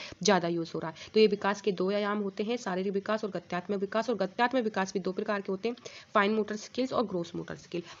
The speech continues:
I hope कि आपको ये पॉइंट भी क्लियर हुए होंगे। तो आज का ये टॉपिक था, ठीक है। मैंने आपको वृद्धि एवं विकास कराया है और वृद्धि आपको अच्छे से समझाई, विकास आपको अच्छे से कराया है, विकास के आयाम। तो यहाँ से आपका एक नंबर का क्वेश्चंस बन जाता है।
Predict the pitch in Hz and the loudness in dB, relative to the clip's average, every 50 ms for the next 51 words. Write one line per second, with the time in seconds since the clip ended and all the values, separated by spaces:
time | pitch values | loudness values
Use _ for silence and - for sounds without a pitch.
0 | - - - 202 190 196 202 202 208 - 220 202 190 - 202 196 190 190 185 190 | -6 -2 0 0 2 0 -2 -4 -2 0 0 0 0 0 -2 -2 -2 -2 -4 -4
1 | 190 - 233 226 - 202 185 175 170 170 165 165 165 165 165 165 170 - - - | -4 -4 -4 -2 -2 -2 -2 -2 -2 -4 -6 -6 -6 -6 -8 -8 -10 -10 -14 -18
2 | - - 202 - - 196 190 - - 208 190 202 220 214 233 220 214 226 214 - | -10 -8 -4 0 0 0 0 0 -2 -2 0 0 0 0 -2 -2 -4 -4 -8 -6
3 | - 226 254 269 - - _ _ _ _ _ _ _ _ - - - 180 - 208 | -4 -4 -4 -4 -8 -14 _ _ _ _ _ _ _ _ -18 -16 -14 -10 -10 -4
4 | 214 262 247 247 - - - - 202 208 208 208 202 214 190 165 185 185 175 226 | -2 -2 -2 -4 -6 -8 -2 0 2 2 2 2 2 0 2 2 0 0 0 -2
5 | 220 - 185 175 180 175 175 - - 180 190 - 208 - 208 208 208 208 208 208 | -2 -2 -2 -2 -2 -2 -4 -4 -2 -2 -2 -2 -2 -4 -2 -2 0 0 0 -2
6 | 226 240 262 - - - - - - - - 170 170 165 160 160 175 208 185 170 | -2 -4 -4 -8 -12 -20 -20 -18 -8 -2 0 0 2 0 0 0 0 0 0 0
7 | 208 226 214 196 - 214 208 208 - 214 - 214 214 208 196 214 214 226 214 185 | 0 0 0 0 -2 -4 -4 -2 -4 -4 -4 -2 -2 -2 0 0 0 0 -2 -2
8 | 185 175 185 196 - - 196 196 - 202 208 - 214 202 214 202 - 190 196 196 | -2 -4 -4 -4 -4 -6 -8 -4 -4 -4 -4 -4 -4 -4 -4 -4 -4 -4 -4 -4
9 | 202 202 214 233 226 202 196 - 190 196 190 - - - - 180 170 160 156 156 | -4 -2 -2 -2 -2 -4 -4 -2 -2 -4 -2 -4 -6 -4 -4 -4 -4 -4 -6 -8
10 | 165 - - - - - 220 208 196 180 196 202 - 220 202 196 - 208 190 185 | -10 -12 -18 -4 0 2 4 4 2 2 0 -2 0 -2 -2 0 0 0 0 0
11 | 185 180 180 185 185 185 185 202 190 - 175 - - 180 170 - - 180 208 202 | 0 0 2 2 0 0 -2 -2 -4 -2 -4 -4 -4 -4 -4 -4 -2 -2 -2 0
12 | 214 202 196 - 208 196 214 226 | -2 -2 -4 -4 -4 -2 -2 -2